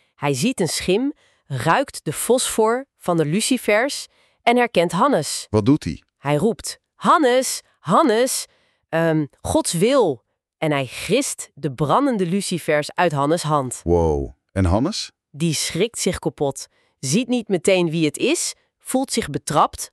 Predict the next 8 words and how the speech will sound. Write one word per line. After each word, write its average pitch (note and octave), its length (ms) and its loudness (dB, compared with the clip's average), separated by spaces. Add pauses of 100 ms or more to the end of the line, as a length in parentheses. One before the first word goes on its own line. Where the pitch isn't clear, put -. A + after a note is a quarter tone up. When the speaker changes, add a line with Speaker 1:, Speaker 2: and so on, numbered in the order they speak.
(100)
Speaker 1:
achtervolgd, E3+ 840 0 (280)
slaat A#3+ 400 -2
in E3+ 240 -2
blinde B3+ 420 2
paniek F#3+ 440 2
op F3 120 -4
de D3 120 -4
vlucht, D#3+ 420 -2